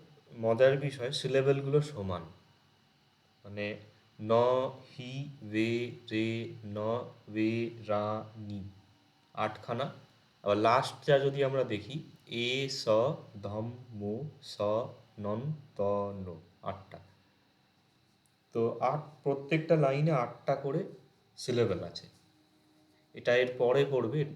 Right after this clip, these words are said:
একে অনুষ্টুপ বলা হয়। অনুষ্টুপে প্রতি লাইনে আটটা করে ইয়ে থাকে। সেকালের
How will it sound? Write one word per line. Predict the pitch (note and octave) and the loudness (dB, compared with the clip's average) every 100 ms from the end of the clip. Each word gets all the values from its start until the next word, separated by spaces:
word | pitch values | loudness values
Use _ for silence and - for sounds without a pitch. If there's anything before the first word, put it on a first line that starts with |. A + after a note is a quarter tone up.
| - | -12
একে | - A#2 | -8 -2
অনুষ্টুপ | A#2 C3+ C#3+ - A2+ | -2 -2 -4 -4 -6
বলা | G2 F2 | -4 -6
হয়। | E2+ F2 | -6 -8
অনুষ্টুপে | A2 A2 B2 - - C3 C3 - - _ _ _ - | -8 -6 -8 -12 -6 -4 -4 -6 -18 _ _ _ -12
প্রতি | A2+ A#2 | -8 -2
লাইনে | A#2 A#2+ | -2 -2
আটটা | B2 G2+ - A2 | -2 -4 -4 -4
করে | A#2 A2 | 0 0
ইয়ে | G2 F2+ | -2 -6
থাকে। | - F#2 G#2 - _ _ _ _ _ _ _ _ _ _ | -12 -14 -16 -20 _ _ _ _ _ _ _ _ _ _
সেকালের | - A2+ A#2 B2+ | -4 0 2 2